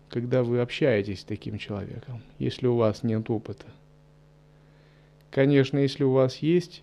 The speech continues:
принцип чистого видения, вы совершенно иначе смотрите, и вам не больно. Вы просто его воспринимаете, не отождествляясь. И думаете: «Ну, такого его уровень, нет проблемы».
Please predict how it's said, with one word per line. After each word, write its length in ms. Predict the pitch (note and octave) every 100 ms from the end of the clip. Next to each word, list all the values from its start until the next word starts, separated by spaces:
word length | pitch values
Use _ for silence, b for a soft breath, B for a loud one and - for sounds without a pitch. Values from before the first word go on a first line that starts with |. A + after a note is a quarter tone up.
| -
принцип 420 | C3 B2 A#2+ B2
чистого 540 | - C3+ - C3 B2 C3+
видения, 500 | E3+ D3+ C3 A2+ A2+
вы 200 | B2+ C3+
совершенно 680 | - B2+ C3 - B2+ C3 C3+
иначе 380 | C3+ G2+ -
смотрите, 540 | F#2 G#2+ G2 - - C3
и 40 |
вам 220 | C3+ A#2+
не 100 | A2+
больно. 400 | A2 G#2+ G2+ G2 F#2+ - _ - b b b b b b b b _ - _
Вы 140 | C3+ C3
просто 340 | C3+ C3 -
его 180 | C3 B2+
воспринимаете, 840 | B2 - C3 B2+ D3+ C#3+ C3+ - A#2
не 140 | A#2+
отождествляясь. 1080 | A#2+ A#2+ A2 A2 - - A2 G2+ G2 - - - _ - _ _ _ - - - - - -
И 100 | F3
думаете: 460 | B2+ A#2 A2 G#2 A#2+
«Ну, 160 | D3
такого 400 | E3+ B2 - D3
его 320 | C#3 B2 A2+ G#2+
уровень, 340 | A2 G#2+ G#2+
нет 160 | C#3 C3+
проблемы». 560 | A2 G#2 A2 G#2 G#2